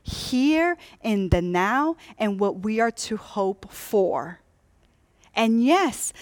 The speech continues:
some of the Gospel's claims will challenge your current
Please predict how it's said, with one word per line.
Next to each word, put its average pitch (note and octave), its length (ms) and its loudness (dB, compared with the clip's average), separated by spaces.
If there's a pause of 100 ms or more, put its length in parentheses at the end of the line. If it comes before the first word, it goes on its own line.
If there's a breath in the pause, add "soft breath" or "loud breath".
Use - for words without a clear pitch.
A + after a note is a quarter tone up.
some D4 400 2
of E4 180 2
the C4+ 120 0
Gospel's A#3 760 0
claims A3 800 -4 (200 soft breath)
will G3+ 220 2
challenge C#4 880 -2 (240 soft breath)
your G#3 240 0
current B3 720 -6